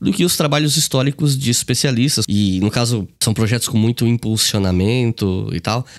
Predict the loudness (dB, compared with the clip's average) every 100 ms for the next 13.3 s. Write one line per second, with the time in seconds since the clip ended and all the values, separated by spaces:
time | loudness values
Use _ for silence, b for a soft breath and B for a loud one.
0 | B -2 -2 0 0 0 -2 -4 _ -4
1 | 0 2 4 4 2 0 0 2 0 0
2 | -2 -2 -2 -2 0 0 0 0 0 0
3 | -2 -2 0 0 0 -2 -2 0 0 2
4 | 0 2 0 0 -4 -2 -2 0 0 0
5 | 0 -2 0 -2 0 -2 0 0 0 0
6 | 0 0 0 2 2 0 0 -2 -4 B
7 | B B -2 0 -2 0 0 0 -2 -2
8 | 0 0 0 0 0 0 -2 B B B
9 | -4 0 0 0 0 0 0 0 0 2
10 | 0 0 -2 -2 0 0 2 2 2 0
11 | -2 -2 -2 -6 -4 -2 0 -2 -2 -4
12 | -4 -2 0 0 0 0 0 0 2 2
13 | 0 0 -4